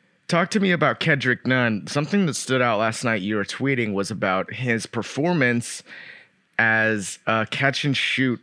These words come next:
shooter. Uh, t-, fifteenth out of what, a hundred and something qualified people with, uh, over a hundred attempts?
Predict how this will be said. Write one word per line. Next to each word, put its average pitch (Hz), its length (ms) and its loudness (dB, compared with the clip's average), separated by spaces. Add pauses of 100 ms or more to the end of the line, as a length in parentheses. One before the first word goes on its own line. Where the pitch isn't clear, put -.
(580)
shooter. 95 640 0 (520)
Uh, 95 280 0
t-, - 260 -4
fifteenth 165 720 -2
out 139 120 2
of 107 120 0
what, 117 220 0
a 104 80 -6
hundred 127 420 0
and 120 320 -2
something 147 540 0
qualified 113 520 0
people 123 280 -2
with, 123 200 -4
uh, 104 240 -2
over 110 260 0
a 104 40 0
hundred 107 240 2
attempts? 117 540 -6